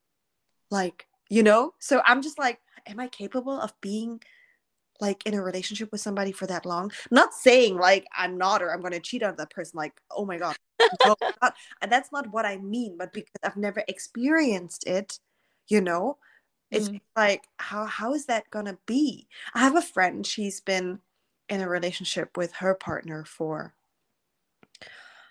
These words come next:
Speaker 1: um, she's our age, and she's
Speaker 2: Mm.
Speaker 1: with him for more than ten years.
Speaker 2: Okay.
Speaker 1: And it's just, for me, it's just like, wow.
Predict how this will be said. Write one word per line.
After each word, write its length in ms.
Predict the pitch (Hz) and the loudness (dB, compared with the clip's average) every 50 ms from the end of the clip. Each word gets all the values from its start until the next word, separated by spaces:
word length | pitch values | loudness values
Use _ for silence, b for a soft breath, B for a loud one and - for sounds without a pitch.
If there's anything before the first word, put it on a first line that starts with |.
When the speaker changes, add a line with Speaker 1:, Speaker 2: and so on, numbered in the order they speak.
| B B B _ _ _ - | B B B _ _ _ -4
Speaker 1:
um, 400 | 208 185 175 175 175 165 160 170 | -4 -4 -4 -6 -8 -8 -8 -8
she's 220 | - - 233 240 - | -8 -8 -6 -4 -2
our 300 | - 180 180 185 202 - - | 0 0 2 0 -2 -2 -4
age, 540 | 190 170 160 180 220 220 - - - - _ _ _ _ _ _ _ _ _ | -4 -4 -4 -6 -8 -8 -8 -8 -8 -10 _ _ _ _ _ _ _ _ _
and 240 | 190 185 185 185 175 | -10 -8 -8 -8 -8
she's 220 | - - 185 208 220 | -8 -6 -4 -4 -4
Speaker 2:
Mm. 40 | 208 185 - _ _ _ _ _ _ _ _ | -4 -4 -8 _ _ _ _ _ _ _ _
Speaker 1:
with 100 | 180 175 | -10 -8
him 180 | 175 175 180 - b b b b b b b b b b _ _ | -8 -10 -10 -14 b b b b b b b b b b _ _
for 600 | - - - - 190 185 185 180 175 170 - - | -20 -18 -10 -4 -2 0 0 0 -2 -4 -8 -12
more 460 | - 185 185 180 180 185 190 220 233 226 | -14 -12 -10 -6 -2 2 4 4 4 4
than 200 | 196 175 185 160 | 2 -4 -8 -10
ten 100 | - - _ _ _ - | -12 -14 _ _ _ -8
years. 480 | 175 - - - - - - - - _ _ _ _ _ _ _ _ _ _ _ _ _ _ _ _ _ _ _ 190 | -8 -8 -8 -10 -14 -16 -16 -16 -18 _ _ _ _ _ _ _ _ _ _ _ _ _ _ _ _ _ _ _ -14
Speaker 2:
Okay. 400 | 175 180 - 170 170 202 254 - _ _ _ _ _ _ _ _ _ _ _ _ _ - | -12 -8 -6 -4 -4 -4 -6 -8 _ _ _ _ _ _ _ _ _ _ _ _ _ 2
Speaker 1:
And 140 | 220 202 190 | 2 2 4
it's 160 | 190 - - | 2 -2 -4
just, 320 | - 226 214 - - - - | -4 -4 -6 -8 -12 -14 -16
for 100 | 180 170 | -12 -10
me, 220 | 170 175 214 254 277 | -2 2 6 6 6
it's 120 | 247 - | 6 4
just 220 | - 214 - - - | 0 -4 -6 -8 -6
like, 200 | 190 196 185 - - _ _ _ _ _ _ | -6 -6 -6 -8 -16 _ _ _ _ _ _
wow. 480 | 208 208 202 196 190 143 - - - | -2 0 2 2 2 2 0 -2 -8